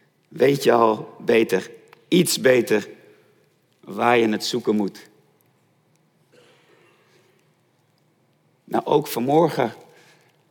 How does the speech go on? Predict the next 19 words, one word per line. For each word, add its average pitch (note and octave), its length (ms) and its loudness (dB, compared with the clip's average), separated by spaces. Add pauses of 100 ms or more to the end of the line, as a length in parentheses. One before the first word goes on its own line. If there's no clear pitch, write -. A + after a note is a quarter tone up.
(160)
geeft B2 320 -6
Jezus C3+ 540 0
ons B2+ 220 -6
een A2 100 -4
hint. B2+ 380 -6 (1800)
Hier C3 300 0
ziet E3+ 260 -2
u D#3 120 -4
iemand B2 560 -2 (800)
die B2+ 220 -4
meer C3 480 0
is - 440 0 (400)
dan A2+ 500 0
Salomo. A#2 680 0 (2250)
Het - 160 -6
evangelie C#3+ 720 2
is - 480 -2
goed C3 240 -4
nieuws. C#3 480 0